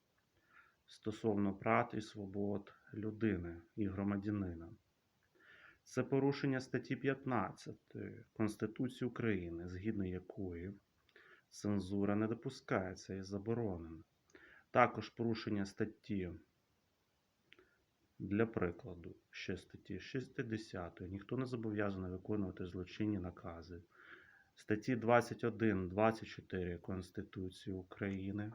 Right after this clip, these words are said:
для прикладу. Потім статті тридцять другої, тридцять четвертої Конституції України.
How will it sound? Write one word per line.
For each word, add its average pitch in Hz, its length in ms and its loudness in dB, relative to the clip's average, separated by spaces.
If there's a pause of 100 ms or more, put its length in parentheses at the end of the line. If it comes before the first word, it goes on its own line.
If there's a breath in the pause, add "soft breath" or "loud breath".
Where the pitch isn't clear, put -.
(880 soft breath)
для 101 240 0
прикладу. 107 640 -2 (680)
Потім 104 500 2
статті 110 360 -4
тридцять 123 520 0
другої, 92 760 -4 (260)
тридцять 113 360 0
четвертої 110 640 0
Конституції 107 880 -6
України. 110 680 -2